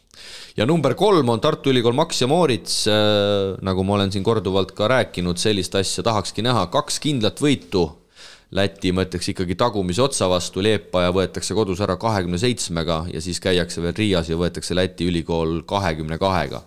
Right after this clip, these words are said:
Ehk siis, mis sa oskad enamat tahta, kui, noh, kaks väga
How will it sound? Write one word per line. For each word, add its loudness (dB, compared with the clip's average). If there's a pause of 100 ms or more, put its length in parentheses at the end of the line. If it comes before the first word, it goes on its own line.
(580)
Ehk -4
siis, -4
mis 0
sa 2
oskad -2
enamat -2
tahta, -4
kui, -6
noh, -12 (100)
kaks -10
väga 0